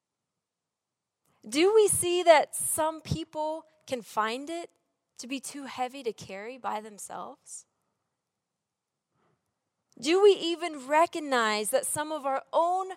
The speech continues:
weariness comes from the law of the church?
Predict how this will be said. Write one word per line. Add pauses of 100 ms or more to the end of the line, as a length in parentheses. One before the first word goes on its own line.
(220)
weariness (520)
comes
from
the
law
of
the
church?